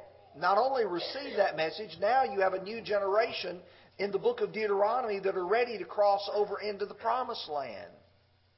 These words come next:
This new generation is no longer going to have Moses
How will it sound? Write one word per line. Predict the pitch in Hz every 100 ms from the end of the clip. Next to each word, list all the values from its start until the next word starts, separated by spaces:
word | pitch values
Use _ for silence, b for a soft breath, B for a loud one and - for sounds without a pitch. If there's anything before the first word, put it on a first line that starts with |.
| _ _ _ b b
This | 233 -
new | 220 247 202
generation | 240 220 226 262 254 220
is | 190 190
no | 190
longer | 190 226 294 254 208
going | 190 190
to | 190
have | 202 196 190 202
Moses | 247 262 202